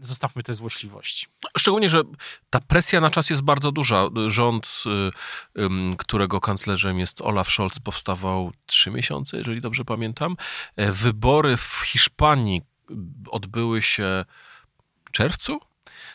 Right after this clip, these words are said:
Speaker 2: E, wygrała je Hadecja, ale jesienią okazało się, że ona nie ma żadnych, e, znaczy inaczej, już wtedy było wiadomo, że ma za mało głosów, ale mimo to pre-, król powierzył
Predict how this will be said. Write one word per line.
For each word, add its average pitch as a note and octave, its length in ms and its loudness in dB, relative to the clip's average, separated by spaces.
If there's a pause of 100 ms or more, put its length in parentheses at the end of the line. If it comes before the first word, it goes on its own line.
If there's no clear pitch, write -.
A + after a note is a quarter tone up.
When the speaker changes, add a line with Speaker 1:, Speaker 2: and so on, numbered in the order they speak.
(120)
Speaker 2:
E, F#2 220 0
wygrała C3+ 720 6
je G2 260 4
Hadecja, A#2+ 840 2 (420)
ale A2+ 520 4
jesienią A#2 580 4
okazało G2 520 2
się, G2+ 140 -2
że F#2+ 120 -2
ona F#2+ 140 -2
nie F#2 120 -2
ma F2+ 120 -2
żadnych, F#2 680 -4 (480)
e, F#2 120 -4
znaczy G2 180 -4
inaczej, G2 260 -2
już F2+ 140 -4
wtedy C3 240 -2
było F#2+ 160 -4
wiadomo, F2 320 -8
że F2+ 120 -8
ma F2 120 -4
za F2+ 120 -2
mało E2+ 280 0
głosów, E2+ 440 -6 (340)
ale D3 200 0
mimo E3+ 200 0
to A2 100 -2
pre-, G2+ 540 0
król F#2+ 260 0
powierzył E2 680 -2